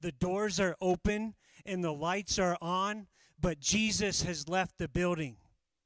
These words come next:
I don't want that. I don't think you want that either. We're warned about it in Revelation chapter two.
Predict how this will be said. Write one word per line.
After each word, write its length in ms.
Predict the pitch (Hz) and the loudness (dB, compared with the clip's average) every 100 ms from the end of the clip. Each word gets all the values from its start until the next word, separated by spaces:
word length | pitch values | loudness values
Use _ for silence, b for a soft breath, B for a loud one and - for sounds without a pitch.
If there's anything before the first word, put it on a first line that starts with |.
| _ _ _ _ _ _ _ _ _ _ _ _ _ _ _ _ _ _ _ _ | _ _ _ _ _ _ _ _ _ _ _ _ _ _ _ _ _ _ _ _
I 100 | 143 | -10
don't 200 | 165 156 | -8 -6
want 240 | 139 147 - | -8 -10 -12
that. 240 | - - _ _ _ _ _ _ _ _ _ _ _ _ _ | -14 -16 _ _ _ _ _ _ _ _ _ _ _ _ _
I 60 | 147 | -10
don't 160 | 160 147 | -8 -6
think 240 | 165 139 | -8 -6
you 140 | 156 | -6
want 260 | 151 135 123 | -4 -6 -6
that 240 | 139 127 | -10 -10
either. 360 | 139 156 123 110 _ _ _ _ _ _ _ _ _ _ _ _ _ - | -12 -12 -12 -14 _ _ _ _ _ _ _ _ _ _ _ _ _ -4
We're 220 | 147 156 | 2 4
warned 380 | 135 156 208 185 | 2 0 -4 -4
about 280 | 131 147 139 | -4 -4 -4
it 120 | 143 | -8
in 80 | 143 | -8
Revelation 680 | 156 156 151 165 - 156 | -6 -6 -8 -8 -8 -10
chapter 420 | 147 175 156 156 139 | -8 -8 -8 -8 -8
two. 420 | - 190 190 | -8 -8 -10